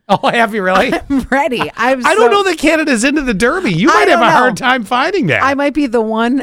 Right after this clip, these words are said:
Speaker 2: and only.
Speaker 1: <laughs>
Speaker 2: And I was thinking, "Well, what am I gonna do for betting while I'm out of the country?"
Speaker 1: I don't even know if
Speaker 2: I don't know
Speaker 1: that's
Speaker 2: if I should,
Speaker 1: legal.
Speaker 2: I don't know if I should give it to, like,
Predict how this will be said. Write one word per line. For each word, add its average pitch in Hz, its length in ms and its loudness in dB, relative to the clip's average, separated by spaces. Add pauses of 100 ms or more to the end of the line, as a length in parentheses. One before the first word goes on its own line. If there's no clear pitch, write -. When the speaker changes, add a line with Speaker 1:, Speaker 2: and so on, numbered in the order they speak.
Speaker 2:
and 226 160 -4
only. 170 640 -2 (140)
Speaker 1:
<laughs> 392 160 -8
Speaker 2:
And 285 100 0
I 294 120 0
was - 160 -6
thinking, 359 360 -2
"Well, 240 140 -2
what 302 120 0
am 392 60 -6
I 415 80 -2
gonna 370 140 0
do 302 180 2
for 240 160 -4
betting 180 680 -4 (480)
while 269 240 0
I'm 277 180 -2
out 240 220 -4
of 214 80 -8
the 196 80 -6
country?" 208 580 -4
Speaker 1:
I 170 160 0
don't 214 120 4
even 220 120 -2
know 226 160 2
if 254 60 2
Speaker 2:
I 285 40 2
don't 330 60 4
know - 60 4
Speaker 1:
that's 339 100 0
Speaker 2:
if 311 60 2
I - 20 4
should, - 80 4
Speaker 1:
legal. 147 280 0
Speaker 2:
I 269 60 0
don't 302 120 0
know 311 80 0
if 311 80 -4
I 339 80 -2
should 226 220 -8
give 247 180 0
it 285 140 -4
to, 240 260 -2
like, 196 240 -4